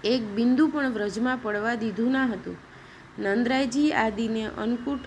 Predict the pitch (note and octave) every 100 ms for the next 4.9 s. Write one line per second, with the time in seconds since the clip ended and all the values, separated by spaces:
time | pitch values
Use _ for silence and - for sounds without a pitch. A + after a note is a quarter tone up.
0 | - G#3 G#3 G#3+ G3+ G3 G#3 B3+ C4 A3
1 | G#3 G#3+ G#3 G#3+ G#3+ B3 C4 C4+ - A3+
2 | G3+ G3+ - G#3 A#3+ C#4 C4+ F3+ F3 F3
3 | - - - - - - A#3+ A#3+ C#4+ -
4 | A#3 A#3+ A#3 - A#3 B3 C4 C4+